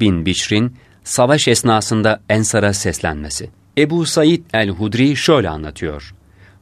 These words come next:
Abbad bin Bişr bana, "Ey Eba Said, bu gece rüyamda gördüm ki gök benim için açıldı. Sonra da benim üzerime kapandı. Bu eğer Allah dilerse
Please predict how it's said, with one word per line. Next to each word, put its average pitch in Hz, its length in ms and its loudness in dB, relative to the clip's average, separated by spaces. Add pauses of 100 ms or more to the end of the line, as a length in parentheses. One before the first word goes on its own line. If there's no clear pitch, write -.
(160)
Abbad 131 380 0 (120)
bin 87 300 0
Bişr - 440 -2
bana, 98 480 -2 (380)
"Ey 147 340 2
Eba 107 320 2
Said, 85 340 -4 (520)
bu 180 140 4
gece 160 320 4
rüyamda 135 400 4
gördüm 98 380 2
ki 107 280 0 (320)
gök 151 360 2
benim 147 300 4
için 135 220 2
açıldı. 85 480 -2 (200)
Sonra 110 440 2
da 92 160 0 (280)
benim 143 360 4
üzerime 107 400 0
kapandı. 78 540 -4 (460)
Bu 165 280 0
eğer 127 300 2
Allah 107 380 0
dilerse 110 540 0